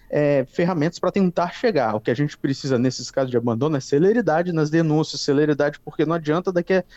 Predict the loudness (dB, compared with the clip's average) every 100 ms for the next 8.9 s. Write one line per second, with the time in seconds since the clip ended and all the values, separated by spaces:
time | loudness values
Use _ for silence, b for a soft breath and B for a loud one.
0 | B -4 -2 0 0 2 0 0 -2 -4
1 | -4 -2 -2 0 0 0 0 0 0 2
2 | 2 0 -8 b b -4 -2 -2 -2 0
3 | 0 0 -2 2 2 2 0 -2 -2 -2
4 | 0 0 -2 -2 -2 0 0 -2 -4 -6
5 | -6 -4 0 0 0 -2 -4 -2 -2 0
6 | 0 0 -2 -6 -4 -2 -2 -6 b b
7 | -8 -6 -6 -6 -6 -2 0 -2 0 0
8 | 2 2 2 2 4 2 0 -2 -6